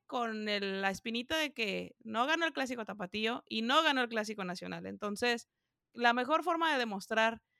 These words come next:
que el equipo está para grandes cosas es empezar por eliminar al América, y esos partidos ya los hemos visto cómo se han jugado, así que no se sorprendan de que sea un juego que nos tenga ahí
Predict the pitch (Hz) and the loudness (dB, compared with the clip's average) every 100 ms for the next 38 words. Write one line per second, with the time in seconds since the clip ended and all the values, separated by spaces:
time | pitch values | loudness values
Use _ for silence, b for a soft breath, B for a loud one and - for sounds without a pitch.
0 | _ - 220 208 254 269 247 247 208 220 | _ -4 -2 -2 -2 -2 0 0 2 0
1 | 233 220 262 277 302 269 240 233 220 208 | -2 -4 -4 -2 -4 -2 -4 -6 -10 -8
2 | 202 196 214 214 240 214 196 185 196 202 | -6 -2 0 0 -2 -4 -4 0 0 0
3 | 170 170 165 180 214 240 285 - 190 214 | -2 -4 -6 -2 -2 -2 -4 -2 -2 -2
4 | 240 254 277 _ _ _ 175 196 285 294 | -2 -2 -4 _ _ _ 0 4 4 2
5 | 277 262 226 233 - 233 220 214 202 202 | -2 -2 -4 -6 -8 -8 -8 -10 -10 -10
6 | 190 196 240 311 392 _ _ - 185 - | -2 0 2 0 -4 _ _ -10 -10 -8
7 | 240 - 240 269 - _ _ _ _ - | -10 -4 0 0 -4 _ _ _ _ -8
8 | 214 226 240 262 226 208 226 226 240 226 | -2 0 0 0 -2 0 0 0 -4 -6
9 | 190 185 208 214 226 - - 214 220 226 | -8 -6 0 2 2 0 -4 -4 -4 -6
10 | 226 - - 226 226 220 233 214 208 196 | -10 -18 -6 0 2 2 0 0 -4 -6
11 | 190 202 202 220 220 226 226 220 208 | -6 -6 -2 -2 0 -2 -2 -4 -6